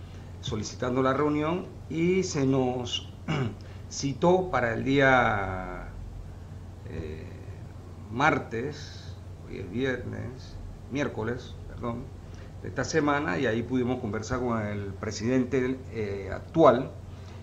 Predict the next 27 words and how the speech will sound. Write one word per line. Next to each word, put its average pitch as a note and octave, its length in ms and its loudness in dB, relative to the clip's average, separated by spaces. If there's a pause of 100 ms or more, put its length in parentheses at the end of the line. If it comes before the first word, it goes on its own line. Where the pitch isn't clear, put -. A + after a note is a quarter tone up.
(160)
explicando C#3 1300 8
lo B2+ 160 4
fundamental, B2 960 4 (1000)
el A#2 160 -4
tema C3 1000 6
de C3 100 2
las B2 120 4
cuentas C#3+ 320 0
de B2 80 2
Suntra, F3+ 540 -2 (480)
qué C3+ 100 -2
ocurrió B2+ 440 0
allí, D#3+ 340 0 (880)
eh, F#2 260 -6
nuestra D#3 580 6
posición B2+ 460 0
en A#2+ 100 2
torno B2+ 280 0
al B2 160 -2
tema, D#3 400 -2
la B2+ 160 4
legitimidad B2 640 4
de D3 80 2
nuestros B2+ 280 0
recursos, D#3 760 -2
la A2 360 2
persecución D#3 840 -2